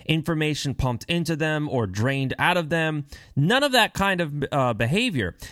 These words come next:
This is all about holding the elected officials accountable to their oaths of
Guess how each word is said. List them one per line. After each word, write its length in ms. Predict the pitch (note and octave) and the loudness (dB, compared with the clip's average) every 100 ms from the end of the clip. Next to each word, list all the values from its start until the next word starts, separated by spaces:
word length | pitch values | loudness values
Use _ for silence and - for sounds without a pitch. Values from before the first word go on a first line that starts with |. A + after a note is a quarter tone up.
| - | -2
This 220 | D3 G#3+ | 0 0
is 140 | C#4 B3 - | -2 -4 0
all 320 | F#3 F#3+ F#3 | 2 2 0
about 480 | C#3+ A2+ B2+ C3+ - | -2 0 0 0 -2
holding 500 | - F3+ F3 F#3 D#3+ | -2 -2 0 0 0
the 140 | D3+ | -2
elected 560 | C#3 A#2+ D3+ F#3 F#3+ E3 | -2 0 0 -2 -4 -2
officials 580 | B2 - G3+ E3+ E3+ - | -4 -2 -4 -2 -4 -4
accountable 1000 | - - F3 G#3+ F#3+ B2 F#2+ F2+ C3 C#3 - - - | -6 0 0 0 -2 -2 -2 -2 -2 -4 -12 -14 -4
to 200 | G3+ G#3 | 0 0
their 300 | F3+ F3 - | 0 0 -2
oaths 520 | D#3+ F3 F3 D3 C3+ - | 0 0 0 -2 -4 -2
of 160 | C#3 | -2